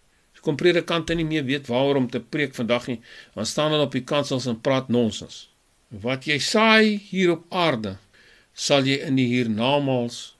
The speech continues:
maai. Soveel te meer op die predikers, né? Job vier vers agt sê, "Volgens wat ek gesien het, die wat onreg ploeg en moeite saai, die maai dit."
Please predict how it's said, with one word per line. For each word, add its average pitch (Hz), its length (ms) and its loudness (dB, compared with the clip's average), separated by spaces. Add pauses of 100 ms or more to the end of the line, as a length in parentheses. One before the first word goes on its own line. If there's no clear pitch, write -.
maai. 107 680 -4 (360)
Soveel 143 340 -2
te 135 100 -2
meer 120 300 4 (440)
op 120 100 -8
die 120 80 0
predikers, 113 600 0
né? 104 180 -8 (520)
Job 185 160 4
vier 208 240 2
vers 202 320 0
agt 208 240 -2
sê, 208 220 0
"Volgens 202 480 -2
wat 196 180 0
ek 185 100 -4
gesien 208 360 -2
het, 208 180 0 (800)
die 170 200 -2
wat 196 360 2
onreg 196 540 2
ploeg - 380 2
en 123 200 -2
moeite 196 320 0
saai, 190 520 0 (440)
die 127 260 0
maai 180 320 4
dit." - 380 -2